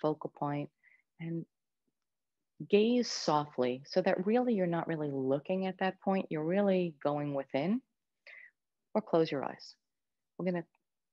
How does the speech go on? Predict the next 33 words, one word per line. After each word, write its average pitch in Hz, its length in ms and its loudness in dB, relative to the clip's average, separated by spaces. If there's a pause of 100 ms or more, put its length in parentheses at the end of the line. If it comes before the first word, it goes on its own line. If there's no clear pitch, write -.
(220)
scan 214 520 0
the 240 80 4
body 151 640 0 (1200)
and 165 140 -6
just 196 220 -4 (100)
try 214 300 -4
to 254 120 -2 (280)
be 180 140 2
like 160 320 -2
a 143 240 -4 (140)
tension 202 540 0
hunter 117 640 -2
is 117 180 -4
what 123 140 -2
I 123 100 0
like 117 300 -4
to - 100 -20
say. 139 460 -2 (580)
You're 180 60 -8
gonna 185 160 0
start 202 400 0
with 233 160 -6
your 208 140 -4 (120)
feet 135 320 -4
and 147 120 -8
work 165 300 -6
your 220 140 -2
way 156 380 0 (100)
through 196 140 0
your 220 120 2
body, 127 520 -2 (580)
looking 170 340 0
for 170 120 -2